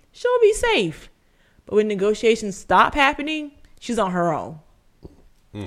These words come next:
Speaker 1: And I'm like, "God." And I hate this for her.
Speaker 2: Mm-hmm.
Speaker 1: 'Cause I still feel like had this been a white dude over there, they would've got him back.
Speaker 2: Mm-mm.
Speaker 1: But we're also in the, we're also in war. I mean, we're not in war, but it's war.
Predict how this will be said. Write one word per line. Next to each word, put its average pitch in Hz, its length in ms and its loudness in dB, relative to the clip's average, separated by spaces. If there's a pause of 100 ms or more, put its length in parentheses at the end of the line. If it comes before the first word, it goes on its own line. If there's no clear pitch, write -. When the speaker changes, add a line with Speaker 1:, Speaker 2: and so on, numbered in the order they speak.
Speaker 1:
And 269 80 -6
I'm 349 160 -2
like, 165 240 -6 (120)
"God." 220 440 -6 (480)
And 262 100 -4
I 262 120 -2
hate 247 420 -6
this 208 160 -4
for 175 160 0
her. 156 260 -8 (180)
Speaker 2:
Mm-hmm. 120 460 -12
Speaker 1:
'Cause - 180 0
I 370 200 0
still 320 400 -4
feel 277 280 0
like 185 200 -4
had 196 180 -6
this 254 160 -4
been 269 180 -8
a 170 120 -4
white 233 480 -4
dude 311 420 -2
over 302 320 -2
there, 302 440 -2 (200)
they 233 260 -2
would've 247 220 2
got 180 220 -2
him 180 180 -6
back. 160 360 -8 (200)
Speaker 2:
Mm-mm. 101 260 -6
Speaker 1:
But 262 160 6
we're 277 60 2
also 302 300 2
in 277 140 -2
the, 226 100 -2
we're 196 160 0
also 277 220 0
in 208 180 -4
war. 180 460 -2 (500)
I - 40 -6
mean, 208 220 -2
we're 240 220 4
not 185 240 0
in 165 120 -8
war, 160 280 -6
but 160 360 -6 (320)
it's 262 200 0
war. 226 420 6